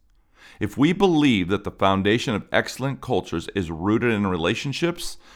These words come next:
then we must go beyond saying it and show it by investing time in others. There are many other benefits to doing this, but most importantly, it models your willingness to live your core values.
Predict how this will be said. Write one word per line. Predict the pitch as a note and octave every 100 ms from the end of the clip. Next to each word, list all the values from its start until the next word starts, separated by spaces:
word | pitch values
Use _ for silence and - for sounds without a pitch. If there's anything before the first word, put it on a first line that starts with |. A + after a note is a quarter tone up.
| -
then | G2 F#2 E2
we | A#2
must | B2 A#2 -
go | F2+ G2
beyond | F#2+ F#2 G2 C3 B2 A2+
saying | - D#3+ D#3 F2
it | D#2+ D2+ - _ _ _
and | F2+ F#2
show | - - - F3 G2+
it | C#2+ -
by | F2 F2
investing | F2 F#2 F2+ F#2 F2+
time | F2 E2 D#2+
in | E2+
others. | F2+ D#2 - - - _ _ _ _ _ -
There | G#2
are | - G2
many | F2+ G2 A2 B2+ B2+
other | - A2 G2+
benefits | D#2+ C3+ C3 A2+ - -
to | G2
doing | A#2 G3 A#2+
this, | E2 D#2+ - - - -
but | G2 -
most | F#2+ G2 A2+ C3 C#3
importantly, | C3+ A#2 F2 F#2+
it | F#2+ -
models | G2 G#2 F#2 E2 E2+
your | E2+ F#2+ A2+
willingness | G2+ G#2 F2 D2+ D#2 -
to | - F#2
live | E2+ G2 A2 E2+ D#2 - - _
your | - E2 F2 E2+ D#2+
core | D#2 - D#2 D#2 C#2
values. | C#2+ B1 G1+ G1+ G1+ -